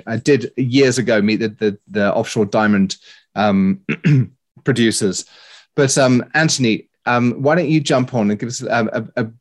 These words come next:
brief introduction to your background and how you came to, uh, be the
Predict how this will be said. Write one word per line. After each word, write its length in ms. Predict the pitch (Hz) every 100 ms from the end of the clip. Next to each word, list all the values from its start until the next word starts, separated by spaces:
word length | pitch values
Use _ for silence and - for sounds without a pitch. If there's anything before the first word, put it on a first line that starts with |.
| _
brief 440 | 143 170 151 - -
introduction 480 | 131 131 120 - 123
to 160 | - 135
your 100 | 123
background 540 | 131 107 - 107 98
and 160 | 104 104
how 280 | - 139
you 260 | 131 117 113
came 360 | - 131 113 107
to, 440 | - 110 101 92 _ _ _ _
uh, 260 | 101 95 87 -
be 200 | 117 107
the 380 | 101 101 98